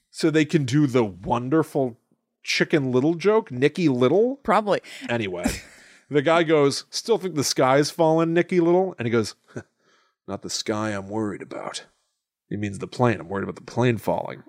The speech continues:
Speaker 2: Right.
Speaker 1: So in the, in the control room, Nick Cromwell is anxiously listening while the pilots start going, "Well, wait a minute, what's going on?" Something starts going wrong. All the lights to all the runways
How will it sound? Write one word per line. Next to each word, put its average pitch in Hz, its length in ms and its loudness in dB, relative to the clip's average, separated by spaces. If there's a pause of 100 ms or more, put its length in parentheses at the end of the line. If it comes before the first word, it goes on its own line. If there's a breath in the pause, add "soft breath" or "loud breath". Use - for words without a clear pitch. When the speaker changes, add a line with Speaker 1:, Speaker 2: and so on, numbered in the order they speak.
Speaker 2:
Right. 151 360 -8
Speaker 1:
So 127 120 2
in 127 140 0
the, 127 180 2
in 143 140 2
the 127 120 2
control 143 460 0
room, 120 260 0
Nick 156 180 0
Cromwell 107 680 -2 (300 soft breath)
is 120 200 -6
anxiously 151 500 0
listening 123 440 0
while 117 140 2
the 107 100 -4
pilots 151 400 0
start 113 180 -2
going, 107 200 -2
"Well, 127 100 -2
wait 233 160 2
a 127 60 0
minute, 87 180 -12
what's 151 180 0
going 214 260 4
on?" - 420 2
Something 110 260 -4
starts - 360 -2 (280)
going 107 220 -4
wrong. 113 180 0 (380 loud breath)
All 160 240 2
the 190 100 0
lights 160 320 0
to 143 120 -4
all 135 340 2
the 147 80 2
runways 113 840 -4